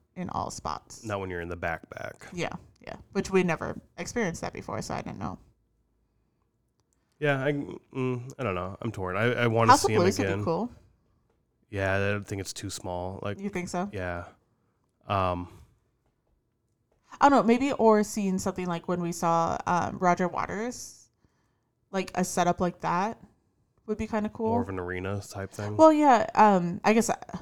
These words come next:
Speaker 1: I'm just saying, like, something with a seat, 'cause it's not
Speaker 2: And I guess
Speaker 1: really
Speaker 2: maybe, like, the V I P here at the Aragon, where you get
Speaker 1: Maybe.
Speaker 2: the balcony seats and
Speaker 1: Maybe.
Speaker 2: whatnot.
Speaker 1: Um, and I'm not saying, like,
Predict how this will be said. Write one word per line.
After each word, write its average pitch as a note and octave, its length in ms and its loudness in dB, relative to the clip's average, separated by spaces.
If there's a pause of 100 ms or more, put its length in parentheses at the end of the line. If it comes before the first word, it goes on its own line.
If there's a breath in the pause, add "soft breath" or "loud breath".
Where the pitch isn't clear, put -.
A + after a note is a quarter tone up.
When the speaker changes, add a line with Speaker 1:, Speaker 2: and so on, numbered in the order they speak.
(180)
Speaker 1:
I'm F#3+ 200 2
just F3+ 200 -6
saying, E3+ 460 -6
like, E3+ 240 -12
something F3+ 280 -8
with - 140 -12
a - 60 -10
seat, - 400 -12 (500)
'cause F3+ 180 -12
it's E3+ 200 -10
not F3+ 120 0
Speaker 2:
And C3+ 80 2
I - 40 6
guess - 80 6
Speaker 1:
really - 140 -2
Speaker 2:
maybe, C3 200 0
like, B2 160 -4
the - 80 -6
V A#2 180 0
I A2+ 60 2
P A2 260 -4
here F#2+ 140 -4
at F2+ 120 -6
the G2 100 -4
Aragon, F#2 420 -4
where F#2+ 80 -2
you F#2+ 120 -4
get A4+ 200 4
Speaker 1:
Maybe. A#3+ 120 -2
Speaker 2:
the F#2 300 -2 (100)
balcony F#2+ 420 -4
seats - 480 -8
and A#3 100 0
Speaker 1:
Maybe. G3+ 140 0
Speaker 2:
whatnot. - 220 -4 (400 loud breath)
Speaker 1:
Um, G3 200 4
and A#3 140 4
I'm C#4 100 4
not B3 160 4
saying, G#3 180 0
like, F3+ 140 -8